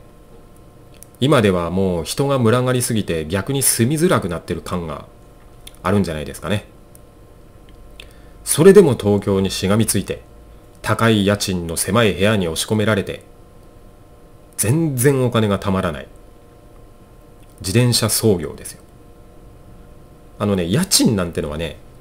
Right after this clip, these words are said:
金持ちにお金貢いでるだけなんですよ。僕はそれに気づいた時、本当に遅かったんですけど、それにまともに気づくのが。後悔してますもん。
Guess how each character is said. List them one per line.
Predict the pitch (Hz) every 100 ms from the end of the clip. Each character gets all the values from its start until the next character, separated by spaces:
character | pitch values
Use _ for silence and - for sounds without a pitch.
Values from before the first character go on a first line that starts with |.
| - - - -
金 | 135 139
持 | 165 202
ち | 147
に | 98
お | 87
金 | 98 104
貢 | 92 90 143 165
い |
で | 101
る | 82
だ | 78
け | 98
な | 151
ん | 76
で | 71
す | -
よ。 | - - - - - - - - - - - - - - - - - -
僕 | 120
は | 170
そ | 147
れ | 143
に | 139
気 | 117 127
づ | 135
い |
た | 131
時、 | 127 117
本 | 80 90
当 | 95
に | 92 92 - - - - - - - - - - - - - - - -
遅 | 113 143
か | 113
っ | -
た | 85
ん | 78
で |
す | -
け | 82
ど、 | 87
そ | -
れ | 87
に | 87 87
ま | 87 90
と | 101
も | 101
に | 95
気 | 92
づ | 87 92
く | 76
の | 67
が。 | 73 - - - - - - - - -
後 | - 170
悔 | 110 82
し | -
て | 73
ま | -
す |
も |
ん。 | -